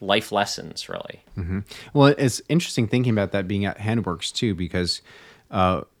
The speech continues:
Speaker 2: we had a, a guy stopping by our booth, and I can't remember, he said something like, "I'm sixty years old."
Speaker 1: Mm-hmm.
Speaker 2: And I realized that it's,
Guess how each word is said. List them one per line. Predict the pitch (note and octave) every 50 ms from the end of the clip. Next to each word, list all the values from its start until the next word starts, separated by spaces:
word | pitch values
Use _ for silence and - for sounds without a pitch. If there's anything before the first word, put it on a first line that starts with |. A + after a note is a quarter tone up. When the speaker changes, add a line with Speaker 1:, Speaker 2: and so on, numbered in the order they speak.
| -
Speaker 2:
we | A2 G#2+ G#2 G2+
had | G2 G2+ G2+ G2 G2 F#2+ F#2+ -
a, | - D#2+ - - - F2+
a | G2+
guy | G2 G#2+ G2+ G2+
stopping | G2+ - A2+ G2+ F#2+ - G2 G2
by | F#2+ G2 F#2
our | F2+ F2+
booth, | F2 F2+ G#2+ G#2 G2+ G2 - -
and | F2+ E2
I | E2 E2+ E2+ - - - -
can't | - A#2+ E2+
remember, | G2+ G2+ F2 - F#2 F#2
he | F2 F#2
said | G2 - G#2+ F#2 E2+ -
something | - - G#2 G#2 F2+
like, | E2+ D#2+ D#2
"I'm | F#2+ A2+ A2
sixty | - - D#3 D3 - - - C#3
years | B2+ B2 A#2 A2 G2 F#2
old." | G2+ F#2 E2 D2+ D2 - -
Speaker 1:
Mm-hmm. | C3 C#3 C#3+ D3+
Speaker 2:
And | F3+ G#3 G#3 G#3
I | G#2+ A2 A#2+
realized | B2 A#2+ B2+ C3+ B2 A#2+ A2 G2+ F#2+ F#2+ F#2 - - -
that | G#2 F#2 E2 - - - - - - - -
it's, | A2+ G2+ - -